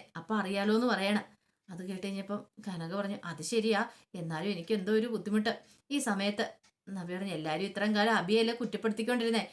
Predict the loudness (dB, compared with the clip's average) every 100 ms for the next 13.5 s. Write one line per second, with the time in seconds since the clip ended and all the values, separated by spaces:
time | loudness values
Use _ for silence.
0 | -14 -2 0 2 4 4 6 4 4 4
1 | 4 4 4 4 0 -6 -6 0 4 4
2 | 2 -4 -20 -4 2 4 4 4 2 2
3 | 4 4 4 2 2 4 2 0 _ _
4 | _ _ -10 -2 2 2 2 2 4 4
5 | 4 2 0 -2 _ _ -8 -2 0 2
6 | 2 2 2 2 2 2 2 0 0 0
7 | 0 0 0 4 4 6 6 4 4 2
8 | 0 -2 0 0 -2 -2 -4 -2 0 -2
9 | -4 -6 -4 0 -2 -2 -4 -8 _ -6
10 | -6 -6 -20 -4 0 0 2 4 4 4
11 | 4 4 2 2 4 4 4 2 -2 -2
12 | 2 4 2 2 2 2 2 0 -2 2
13 | 0 0 -6 -6